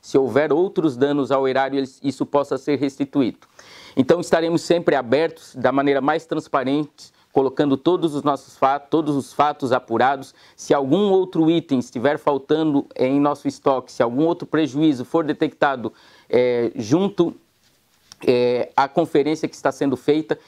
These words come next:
estaremos também repassando a todos. Estamos atuando sempre, é, em parceria e vamos informar todos os, os achados que tivermos nessas conferências ao Ministério Público, à Polícia Civil de Imbituba, que estará con-, dando continuidade nas,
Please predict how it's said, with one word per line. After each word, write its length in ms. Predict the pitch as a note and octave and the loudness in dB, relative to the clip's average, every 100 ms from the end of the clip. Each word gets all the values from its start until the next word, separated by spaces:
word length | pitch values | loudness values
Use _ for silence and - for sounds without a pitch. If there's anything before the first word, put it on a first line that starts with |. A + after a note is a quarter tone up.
| _ | _
estaremos 460 | - B2+ C#3+ E3+ - | -4 0 0 -2 -2
também 260 | C#3 C#3+ | 0 2
repassando 500 | C3+ C#3 B2+ - B2+ | 0 0 -4 -4 -4
a 60 | A2+ | -4
todos. 440 | - D#3+ D3+ - _ _ | -2 -2 -2 -10 _ _
Estamos 400 | - - D#3 D3 | -12 -2 0 2
atuando 500 | D3+ - D3+ D#3+ C#3 | 0 0 0 0 -2
sempre, 480 | - D3+ D3 C3 A#2 _ _ | -2 -4 -2 -4 -6 _ _
é, 220 | - B2+ C#3 | 0 0 2
em 100 | D#3 | 0
parceria 640 | D#3+ D3 D#3+ D3 D3 C#3 | 0 0 -2 0 2 0
e 80 | A2 | 0
vamos 340 | D3 D3+ B2+ | 0 0 -2
informar 520 | D3 C#3+ C#3+ C#3+ C#3 | -4 0 0 0 -2
todos 440 | - F3 F#3 F3+ D#3 | -2 -2 0 0 -2
os, 220 | D3 - - | -4 -6 -4
os 340 | C#3 - - _ - | -4 -4 -20 _ -2
achados 560 | B2+ - D#3+ D3 C3 - | -2 0 0 0 -2 -8
que 100 | C#3+ | -6
tivermos 480 | B2 C#3 C3+ B2 _ - - | 0 0 0 -4 _ -20 -2
nessas 360 | C#3 D#3 D#3+ - | 0 2 -2 0
conferências 720 | D3+ C#3+ C#3 C#3 C3 G#2 - - - | -2 0 0 0 -4 -6 -8 -20 -4
ao 180 | A#2+ C3 | -2 0
Ministério 560 | C3 B2+ B2 D#3 D#3+ C#3+ | 0 0 0 -2 0 -4
Público, 500 | - D3+ C#3 C#3 C3 | 0 0 0 -2 -2
à 60 | |
Polícia 400 | C3 B2 D#3+ D#3 | 0 -2 0 -2
Civil 340 | - C3+ B2 C#3+ | -4 -2 0 -2
de 120 | C3 | 0
Imbituba, 500 | B2 A#2+ D3+ D3+ D3 | -2 -2 -2 0 0
que 120 | D3 | -2
estará 360 | - C#3 C3+ C3+ | -2 -2 -2 -4
con-, 200 | C#3 C3+ C3 | -6 -8 -4
dando 280 | C#3 C#3+ | -2 -2
continuidade 640 | C#3 C3+ - B2 A#2 A2 A#2+ | -2 -4 -2 -2 0 -2 0
nas, 160 | A#2+ | -4